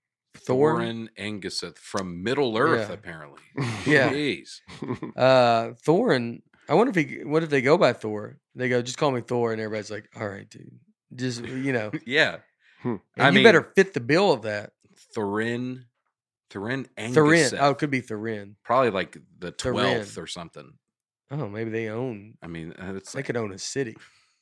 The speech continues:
Speaker 2: Yeah, probably.
Speaker 1: Ingusseth sounds like they
Speaker 2: It sounds like they have a river named after 'em in
Speaker 1: Yeah, they
Speaker 2: England
Speaker 1: did
Speaker 2: or
Speaker 1: some
Speaker 2: something.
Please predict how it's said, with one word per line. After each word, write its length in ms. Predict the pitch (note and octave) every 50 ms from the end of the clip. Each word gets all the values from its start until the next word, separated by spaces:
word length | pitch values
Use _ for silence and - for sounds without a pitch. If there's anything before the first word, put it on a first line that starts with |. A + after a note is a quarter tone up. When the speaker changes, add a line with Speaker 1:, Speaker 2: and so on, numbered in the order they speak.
| _ _ _ _ _ _ _ _ _ _ A2
Speaker 2:
Yeah, 220 | - A#2+ D3 C#3 G#2
probably. 460 | - - G#2+ A2+ - - G#2+ G#2+ D#3+
Speaker 1:
Ingusseth 600 | G3 A#3+ G3 C#3 C3+ A#2+ - - - B2+ B2 A2+ - _ _ _ _ A#3
sounds 360 | C#3 - - C3+ E3 G#3 G#3+ C#3
like 160 | A#2+ G#2 G#2
they 380 | A2 A#2+ A#2+ A#2 A2 A2 A#2 A#2+ _ _ -
Speaker 2:
It 100 | F#2 -
sounds 240 | A#2+ B2 C3 B2
like 160 | G#2+ A2+ F#2+ E2+
they 120 | A2 G#2+
have 100 | G#2+ F#2+
a 40 | F#2+ F2+
river 400 | F2+ G2 G#2+ A#2 G2+ A2+ A2+ A2+
named 260 | A2+ A2+ A2+ A2 G#2
after 340 | G#2+ G#2+ G#2 - - A#2 G#2+
'em 80 | G#2 G#2
in 60 | C3+
Speaker 1:
Yeah, 80 | D3+ D#3
they 120 | C#3 B2+
Speaker 2:
England 260 | A#2+ G#2+ A2 D#3+ E3+
Speaker 1:
did 80 | G#2+ G#2
Speaker 2:
or 40 | A#2+
Speaker 1:
some 180 | A2+ A2 G#2+
Speaker 2:
something. 100 | G#2 G#2+